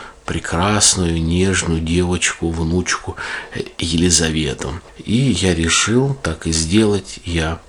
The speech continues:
поехал вначале в Санкт-Петербург, а оттуда заехал в Москву. Но обо всём по порядку. Куплены билеты.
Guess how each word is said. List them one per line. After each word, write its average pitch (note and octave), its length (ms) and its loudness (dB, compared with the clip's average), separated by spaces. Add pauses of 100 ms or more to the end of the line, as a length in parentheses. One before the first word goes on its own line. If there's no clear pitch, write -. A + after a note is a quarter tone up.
поехал D#2+ 760 -2 (220)
вначале E2+ 580 -2
в - 80 -2
Санкт-Петербург, F2 1120 0 (240)
а - 400 -2
оттуда A2+ 560 2
заехал E2 540 0
в E2 140 -4
Москву. D#2+ 560 -2
Но G#2+ 380 2 (320)
обо C#2+ 240 -2
всём F#2 480 0 (260)
по F2+ 80 -4
порядку. D#2 680 -4 (140)
Куплены F2+ 540 2
билеты. A2+ 680 2